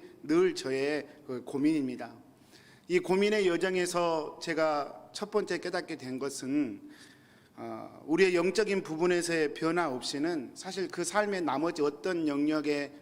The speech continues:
변화도 사실은 의미가 없다라고 하는 깨달음이었었습니다. 이건 마치, 어, 죽은 사람에게 좋은 옷과 좋은 집이 사실은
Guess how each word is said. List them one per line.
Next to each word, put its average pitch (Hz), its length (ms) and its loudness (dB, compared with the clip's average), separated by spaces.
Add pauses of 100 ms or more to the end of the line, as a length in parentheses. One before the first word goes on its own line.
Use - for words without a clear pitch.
변화도 143 720 -2 (240)
사실은 165 420 -4
의미가 156 400 2
없다라고 131 680 -2
하는 143 220 -4
깨달음이었었습니다. 123 1120 -6 (360)
이건 165 200 2
마치, 147 680 2 (420)
어, 107 180 -20
죽은 175 300 0
사람에게 151 580 0
좋은 151 380 4
옷과 135 400 -2
좋은 143 340 -2
집이 131 540 -6
사실은 160 640 -6